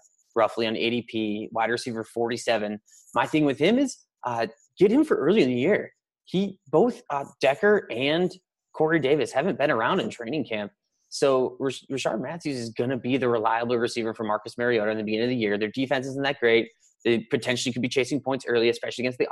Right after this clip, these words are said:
offenses that they play early. He is a guy that's gonna win you weeks early in the season, and what more could you ask for out of a pick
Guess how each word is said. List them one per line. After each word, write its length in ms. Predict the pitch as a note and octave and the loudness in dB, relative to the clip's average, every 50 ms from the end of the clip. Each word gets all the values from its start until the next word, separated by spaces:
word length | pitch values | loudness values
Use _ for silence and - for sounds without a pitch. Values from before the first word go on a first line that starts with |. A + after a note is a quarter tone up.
| A2 | -4
offenses 320 | A2 - A2+ G#2+ - A#2 A2 | -4 -4 -6 -8 -6 -10 -10
that 80 | A2 | -4
they 80 | G#2 A#2+ | -4 -4
play 240 | - - C3 C3 - | -2 0 0 0 2
early. 400 | - A2 A2 G#2+ G#2+ G#2+ A2 - _ _ _ _ _ _ _ _ | 2 2 2 4 2 2 0 -2 _ _ _ _ _ _ _ _
He 140 | - D#3+ E3 | 4 4 4
is 100 | C#3+ D#3+ | 6 6
a 40 | |
guy 200 | D#3+ D3+ C#3 C3+ | 4 4 4 2
that's 160 | C#3 C3+ A#2+ - | 0 0 0 0
gonna 160 | D3 C3 A#2+ | 0 2 2
win 180 | A2 A#2+ A#2+ | 2 2 2
you 80 | A#2+ A#2 | 2 2
weeks 220 | A2+ C3 B2 A#2+ | 2 2 0 0
early 240 | - - B2+ B2+ C3 | -2 0 0 0 0
in 60 | B2+ | 0
the 80 | B2 B2 | -2 -4
season, 320 | B2 - C#3 C3+ D3+ D#3 | -2 -4 -2 0 0 0
and 120 | C3+ B2 B2+ | 0 2 0
what 120 | C#3 - | 0 0
more 180 | B2 C3+ C3+ C3 | 2 0 0 0
could 160 | - C#3 A#2+ | -2 -4 -4
you 100 | C3 B2+ | -2 -2
ask 260 | A#2 A#2+ A#2 A#2 - - | -2 -2 -4 -6 -6 -4
for 180 | A#2+ A#2 A2+ | 0 2 2
out 80 | A2+ A2 | 2 0
of 80 | G#2 | -2
a 60 | G#2+ F#2+ | -8 -8
pick 160 | - G#2+ | -8 -8